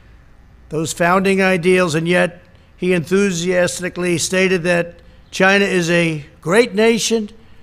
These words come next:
and we should hope for its continued expansion. Well, we all wish well to China, but what China's unleashed on the world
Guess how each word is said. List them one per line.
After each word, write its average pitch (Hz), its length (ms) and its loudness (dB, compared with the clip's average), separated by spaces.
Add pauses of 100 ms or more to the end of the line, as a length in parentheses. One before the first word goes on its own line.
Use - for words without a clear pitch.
(200)
and 143 140 -4
we 185 140 0
should 185 220 -2
hope 220 360 2 (140)
for 175 280 -4
its 165 220 -8
continued 233 720 -2
expansion. 156 760 -8 (580)
Well, 190 380 -6
we 175 180 -4
all 156 400 -4
wish - 440 -8
well 165 320 -2
to 160 100 -8
China, 160 420 -6
but 151 240 -10 (400)
what 170 300 -6
China's 190 460 -2
unleashed 170 460 -4
on 165 140 -2
the 165 100 -6
world 180 480 -4